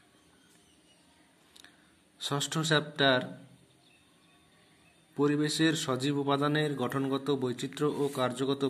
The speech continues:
প্রক্রিয়া, উদ্ভিদ দেহের গঠনগত বৈচিত্র্য।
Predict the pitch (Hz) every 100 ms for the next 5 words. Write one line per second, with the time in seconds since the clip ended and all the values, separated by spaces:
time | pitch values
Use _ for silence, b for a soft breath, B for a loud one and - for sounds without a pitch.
0 | 131 117 - 127 107 90 - - - _
1 | _ _ _ _ _ _ _ _ _ _
2 | - - - - - _ 135 147 139 170
3 | 170 151 156 160 151 139 151 147 147 147
4 | 127 117 120 - -